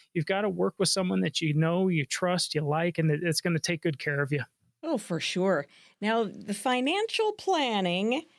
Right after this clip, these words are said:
Speaker 2: we really, um, maybe s-, one of the assumptions we have is we're gonna spend our money too soon, or,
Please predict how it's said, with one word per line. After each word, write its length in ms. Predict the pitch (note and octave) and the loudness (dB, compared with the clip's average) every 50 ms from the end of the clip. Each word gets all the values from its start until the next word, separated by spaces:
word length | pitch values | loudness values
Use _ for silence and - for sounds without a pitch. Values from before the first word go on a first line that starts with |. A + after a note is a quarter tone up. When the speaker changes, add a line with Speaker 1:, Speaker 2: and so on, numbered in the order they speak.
| _ _ _ _ _ _ | _ _ _ _ _ _
Speaker 2:
we 160 | E3+ G3 A3 | -4 -4 -2
really, 600 | G3+ G3+ C4 D#4+ E4 C#4 B3 A3 G#3 F3+ - - - | -2 0 0 0 2 2 2 4 2 2 0 0 -2
um, 480 | G3+ F#3+ F#3+ F3+ F#3 F#3 F3+ F3+ F3+ - _ _ _ - - _ | -2 0 2 0 2 2 2 0 0 -2 _ _ _ -20 -10 _
maybe 240 | - G4+ A4+ A4+ E4+ | -4 -4 -2 -2 -4
s-, 140 | - - - _ _ _ _ | -4 -4 -10 _ _ _ _
one 180 | E3 F#3 A#3+ | 0 2 2
of 80 | D4+ C#4 | 2 2
the 120 | A#3+ F#3 | 2 0
assumptions 500 | D#3 - - G#3 B3+ B3+ - G#3 E3+ - | 0 0 -2 -2 -2 0 -2 -4 -4 -2
we 140 | - D#3+ D#3 | -2 -2 -2
have 420 | D3 E3+ F3 F3 G3+ A3 A3 G#3 | 0 0 0 0 0 -2 -4 -6
is 600 | - - - E3+ E3+ E3 D#3 F3+ - - - - - | -6 -2 0 0 0 0 0 0 0 0 0 -2 -4
we're 180 | - E3 F3+ G#3 | -4 -4 -4 -2
gonna 220 | A3 G#3+ F#3+ D#3+ | 0 0 0 0
spend 300 | - - - F#3+ F#3+ F#3 | -2 -2 -2 -2 0 2
our 100 | F#3 E3+ | 2 0
money 300 | D#3+ D#3+ E3+ F3 F3+ E3+ | 2 2 2 2 0 0
too 200 | E3+ - - A3 | -2 -2 -2 -2
soon, 460 | G#3 - - - F#3 F3+ F3 D#3+ D3 | 0 0 0 0 0 2 2 0 0
or, 180 | D3 D3 D3 | 0 -2 -2